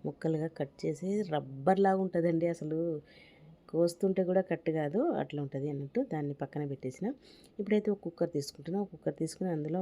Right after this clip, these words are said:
ఒక పావంత ఆయిల్ పోసేసి, ఒక రెండు పచ్చిమిరపకాయలు, రెండు మీడియం సైజు ఉల్లిగడ్డలు కట్ చేసి వేసేస్తున్నా.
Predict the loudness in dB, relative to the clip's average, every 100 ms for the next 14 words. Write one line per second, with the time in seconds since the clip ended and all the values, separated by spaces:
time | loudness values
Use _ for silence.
0 | -2 -6 -6 -6 -6 -6 -6 -6 -4 -4
1 | -2 -4 -4 -4 -2 -4 -2 -6 _ -20
2 | -20 -20 -20 -20 -12 -6 -4 0 0 0
3 | -2 -4 0 -2 -2 -4 -2 0 0 0
4 | 0 0 0 -4 -8 _ -6 -2 0 -2
5 | -2 -4 -2 -2 -2 -4 -4 -6 -8 -12
6 | -6 -4 -2 -2 -2 -4 -12 -10 -6 -4